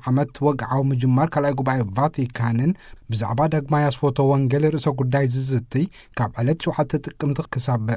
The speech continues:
ዕለት ዒስራን ሸሞንተን ጥቅምቲ ክልተ ሽሕን ዓሰርተ ክልተን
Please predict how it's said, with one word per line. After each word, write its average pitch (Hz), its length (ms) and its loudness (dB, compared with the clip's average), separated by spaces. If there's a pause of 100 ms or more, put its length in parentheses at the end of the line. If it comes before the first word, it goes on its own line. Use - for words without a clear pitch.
(140)
ዕለት 123 260 -2
ዒስራን 147 320 0
ሸሞንተን 143 580 0
ጥቅምቲ - 420 -4
ክልተ 135 340 -2
ሽሕን 147 320 -2 (380)
ዓሰርተ 151 460 -2
ክልተን 131 320 -2